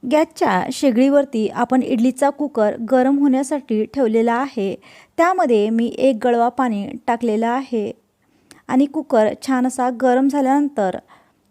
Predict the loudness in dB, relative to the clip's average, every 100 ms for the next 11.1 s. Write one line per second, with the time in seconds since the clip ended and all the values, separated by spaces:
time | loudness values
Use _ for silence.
0 | _ _ 0 2 2 0 2 0 -2 -4
1 | 0 0 -2 -2 -2 0 -4 -2 -2 -2
2 | -2 0 0 -4 -8 -4 -4 -4 -8 -10
3 | 0 2 4 4 4 2 -2 -6 -6 -12
4 | _ _ _ 0 0 2 0 2 2 0
5 | 0 -2 -2 -4 -2 -2 0 0 0 -2
6 | -2 -4 -4 -2 0 2 0 0 0 0
7 | 0 -2 -6 -6 -8 -4 0 2 2 0
8 | 0 -2 -4 -10 -20 -20 -20 -8 0 0
9 | 0 -4 -2 2 2 0 0 2 2 2
10 | 0 -2 -6 -2 -2 2 2 4 2 0
11 | -4